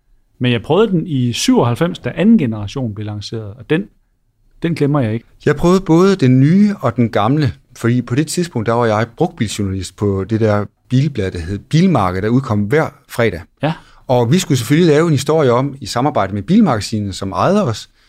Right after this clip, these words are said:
Speaker 2: vi skulle lave en historie om den nye, og så tog jeg mig af, øh, brugtbildelen. Så jeg trillede rundt i en, øh, halvfemser, en rød halvfemser,
Speaker 1: Ja.
Speaker 2: og lavede en brugtbilsanmeldelse af den. Og Christian, det var ikke en særlig god historie. Fordi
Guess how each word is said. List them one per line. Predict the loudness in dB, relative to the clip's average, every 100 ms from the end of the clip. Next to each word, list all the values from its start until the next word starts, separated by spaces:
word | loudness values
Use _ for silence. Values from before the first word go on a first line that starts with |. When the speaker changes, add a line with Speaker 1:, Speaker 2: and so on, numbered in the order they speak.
| _
Speaker 2:
vi | -6
skulle | -2
lave | 0
en | 0
historie | 0 0 0
om | 0 0 0
den | -4 -6 -2
nye, | 0 2 2 -2 _ _ _ _
og | -8
så | -4 -6
tog | 0 2
jeg | 2 2
mig | 0 0 -2
af, | -2 -2 -2 -8 _ -4
øh, | -4
brugtbildelen. | 0 -2 -2 -6 -4 -6 -6 -12 _ _ _
Så | 0
jeg | 0 0
trillede | 0 2 2
rundt | 4 2 2
i | -2 0 2
en, | 2 2 0
øh, | 0 0
halvfemser, | 0 -2 -2 -4 -6 -6
en | -2 2
rød | 2
halvfemser, | 2 -2 -4 -4 -8
Speaker 1:
Ja. | -8 -12 _ -2
Speaker 2:
og | 2
lavede | 2 2
en | 2
brugtbilsanmeldelse | 0 0 -2 0 -2 -2 0
af | 0
den. | -2 -6 _ _
Og | -6 -2
Christian, | -2 0 0 -2 -6 _ _ _ _ _ _ _ _
det | 0 2
var |
ikke | 2
en | 0
særlig | 0 0
god | 2 0
historie. | 2 0 0 -4 _ _ -20 -20 -20 -20 _ _ _ _ _ _
Fordi | -4 -2 2 0 0